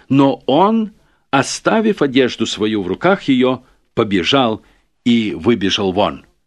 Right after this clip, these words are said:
Сатана искушал Иосифа через женщину, а вас, может быть, через мысли о том, что вы видите. Если вы в подобном искушении, то последуйте примеру Иосифа, бегите от того места.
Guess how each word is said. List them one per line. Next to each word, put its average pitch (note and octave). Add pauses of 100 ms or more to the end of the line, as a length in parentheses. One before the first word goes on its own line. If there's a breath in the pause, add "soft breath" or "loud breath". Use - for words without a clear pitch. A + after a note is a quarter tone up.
(420)
Сатана D3+
искушал F3
Иосифа D3
через D3+
женщину, G2+ (320)
а F#2+
вас, C#3
может D#3
быть, F3
через F3
мысли F3+
о G2+
том, G#2 (220 loud breath)
что -
вы A#2+
видите. G#2 (540)
Если C#3+
вы C3+
в -
подобном A#2
искушении, C3 (540)
то A2+
последуйте D3+
примеру D3+
Иосифа, A2+ (220 soft breath)
бегите G#2 (380 soft breath)
от G2+ (320)
того F2+
места. E2